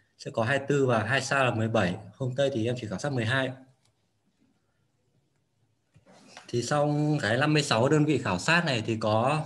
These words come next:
ba mươi tư đơn vị đồng ý sẽ sử dụng cái phần mềm của mình. Trong đó bốn sao thì có cái khách sạn Sapa Passion Hotel and Spa. Ba sao thì có cái Sapa Lodge là lớn nhất là một trăm ba mươi phòng.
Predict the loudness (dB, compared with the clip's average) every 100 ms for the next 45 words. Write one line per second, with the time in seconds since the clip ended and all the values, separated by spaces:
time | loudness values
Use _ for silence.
0 | -2 0 2 2 0 -8 -18 _ 0 4
1 | 6 6 6 2 0 -6 -4 0 2 0
2 | 0 -4 -2 -2 0 0 2 0 2 2
3 | 4 4 2 -2 -4 0 0 -2 -6 -18
4 | _ _ _ _ _ -20 -20 _ -20 -12
5 | -4 2 4 4 2 2 2 2 0 0
6 | 0 0 0 0 0 -2 -2 0 0 0
7 | -2 -2 -2 -2 -2 -2 -2 -2 -4 -6
8 | -2 2 2 0 -10 -20 _ _ _ _
9 | _ _ -20 _ 0 0 2 2 2 0
10 | 0 -4 -2 -2 -2 -4 -6 -4 -2 -2
11 | -2 -2 0 2 4 4 2 -6 -2 0
12 | 2 2 2 2 2 0 0 0 0 -2
13 | -2 -2